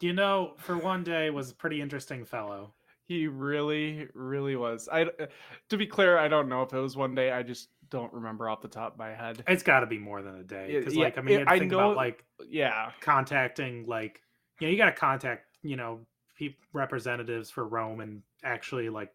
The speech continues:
Speaker 1: go through this whole process. I'm sure it was,
Speaker 2: Yeah.
Speaker 1: like, over the course of, like, you know, days or maybe
Speaker 2: Yeah.
Speaker 1: weeks.
Speaker 2: And he
Speaker 1: But
Speaker 2: had to have people with him, um, you
Speaker 1: Yeah.
Speaker 2: know, and on,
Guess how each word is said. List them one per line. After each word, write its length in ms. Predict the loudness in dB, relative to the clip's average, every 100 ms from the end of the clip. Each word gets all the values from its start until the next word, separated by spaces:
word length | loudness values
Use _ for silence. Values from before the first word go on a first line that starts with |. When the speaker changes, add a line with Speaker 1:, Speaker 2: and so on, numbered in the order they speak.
| -8
Speaker 1:
go 160 | -6
through 220 | -6 -6 -8
this 100 | -10
whole 140 | -14
process. 360 | -16 -20 -20 -4
I'm 80 | -4
sure 220 | 2 4
it 60 | 4
was, 100 | 2
Speaker 2:
Yeah. 60 | -2
Speaker 1:
like, 140 | -4
over 100 | -8
the 60 | -10
course 340 | -8 -6 -6
of, 140 | -10 -10
like, 360 | -10 -10 -14 _ _ _ _ _ _ _ _ _ -8
you 140 | -4
know, 200 | -2 -4
days 440 | -4 -4 -4 -6
or 200 | -8 -10 -10
maybe 260 | -10 -6
Speaker 2:
Yeah. 240 | -4 -2 -4
Speaker 1:
weeks. 400 | -6 -8 -12 -20 _ _ -2
Speaker 2:
And 120 | 0
he 140 | 0 0
Speaker 1:
But 60 |
Speaker 2:
had 260 | 4 4 6
to 100 | 2
have 340 | 2 0 -2
people 400 | -6 -6 -4 -6
with 240 | -6 -8 -6
him, 320 | -8 -8 -16 _ _ _ _ _ _ -8
um, 340 | -4 -4 -8 -6
you 60 | -4
Speaker 1:
Yeah. 120 | -2
Speaker 2:
know, 380 | -2 -4 -6 -10 _ _
and 160 | -8 -4
on, 280 | -2 -2